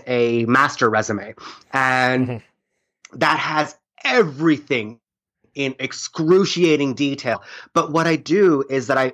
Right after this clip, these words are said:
Speaker 1: um, here, I'll put it to you this way. Um, treat me with kindness because I'm old and I forget and, you know, my eyes aren't the best. And if I don't have my glasses, everything's blurry and stupid.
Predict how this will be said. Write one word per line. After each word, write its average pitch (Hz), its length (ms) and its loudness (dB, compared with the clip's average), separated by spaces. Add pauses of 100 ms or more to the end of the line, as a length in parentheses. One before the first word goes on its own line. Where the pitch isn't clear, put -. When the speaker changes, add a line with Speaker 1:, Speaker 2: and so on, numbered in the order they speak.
Speaker 1:
um, 123 400 0 (960)
here, 202 240 4 (640)
I'll 202 100 4
put 220 140 0
it 226 80 -8
to 233 60 -2
you 185 40 -2
this 143 200 -6
way. 95 140 -10 (380)
Um, 156 500 0 (880)
treat 220 480 -4
me 180 600 0
with 131 480 -4
kindness 113 720 0
because 123 360 -2
I'm 113 220 2
old 139 400 4 (100)
and 113 140 0
I 107 60 0
forget 117 640 -2 (100)
and, 110 800 -4 (140)
you 131 120 -2
know, 107 440 2
my 117 200 2
eyes 123 300 2
aren't 135 240 2
the 131 80 -2
best. 117 480 -4
And 107 480 -6
if 110 140 -12
I 104 80 -6
don't 131 220 -2
have 147 180 2
my 156 100 2
glasses, 123 560 0
everything's 113 420 -4
blurry 127 400 2
and 131 140 0
stupid. 110 640 -2